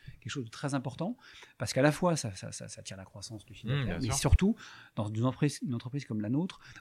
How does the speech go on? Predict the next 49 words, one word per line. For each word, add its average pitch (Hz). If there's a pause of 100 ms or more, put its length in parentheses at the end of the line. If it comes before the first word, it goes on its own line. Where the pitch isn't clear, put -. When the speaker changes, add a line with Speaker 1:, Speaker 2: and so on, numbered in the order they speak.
Speaker 1:
où 120
l'offre 135
n'est 104
jamais 127
finie, 139 (380)
faut -
voir 135
que 131
nous, 147
chaque -
année, 151
<laughs> -
euh, 107
le 110
premier 131
janvier, 127
on 120
change 143
le 131
tarif 135
et 123
on 120
change 135
un 131
peu 151
le 147
périmètre 135
de 131
l'offre. 135 (320)
Speaker 2:
Ouais, 107
c'est 98
ça. 90
Speaker 1:
Euh, 101
c'est, -
c'est, -
c'est, 113
c'est -
un 104
peu, 139
ça -
paraît 120
fou. 170 (300)
C'est, 110
parfois, 156
c'est -
deux 113
fois 127
par 139
an. 151